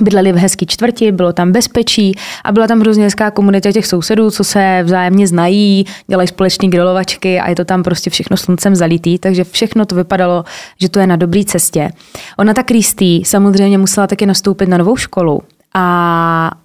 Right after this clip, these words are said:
ona z toho teda ze začátku měla hrozný obavy a strach, co tam na ní bude čekat, protože už měla nějaký zážitky. Ale pro její,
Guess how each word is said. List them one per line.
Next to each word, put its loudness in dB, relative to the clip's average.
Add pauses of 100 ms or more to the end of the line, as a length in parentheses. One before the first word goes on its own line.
ona 0
z -2
toho 0
teda 2
ze -2
začátku -2
měla 2
hrozný 2
obavy 0
a -2
strach, -4
co -4
tam -2
na 0
ní 0
bude 0
čekat, -6
protože -2
už -8
měla 0
nějaký 0
zážitky. -2 (720)
Ale 0 (300)
pro 2
její, 2